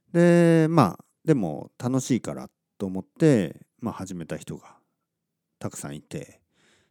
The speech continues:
で、その中から少しずつこう、なんか、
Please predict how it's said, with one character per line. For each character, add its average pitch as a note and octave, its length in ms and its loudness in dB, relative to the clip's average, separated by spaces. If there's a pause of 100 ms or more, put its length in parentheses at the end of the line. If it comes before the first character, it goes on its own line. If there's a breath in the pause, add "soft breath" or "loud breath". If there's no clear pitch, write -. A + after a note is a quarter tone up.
で、 E3 100 0
そ D#3 160 2
の D3+ 140 2
中 C#3 260 0
か D#2+ 160 -10
ら C#2 320 -16 (400)
少 G#2+ 80 -4
し F#2+ 160 -8
ず C3+ 160 -2
つ - 160 -10
こ - 460 -18 (680)
う、 F#2+ 40 -12
な F2+ 80 -6
ん D#2+ 60 -12
か、 - 180 -20